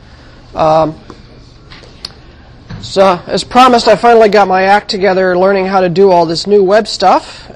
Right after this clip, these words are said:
and the first generation of the lecture audio podcast is now available.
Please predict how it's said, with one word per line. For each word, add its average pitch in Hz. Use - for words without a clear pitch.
and 165
the 175
first -
generation 202
of 165
the 165
lecture 185
audio 208
podcast 208
is 165
now 160
available. 160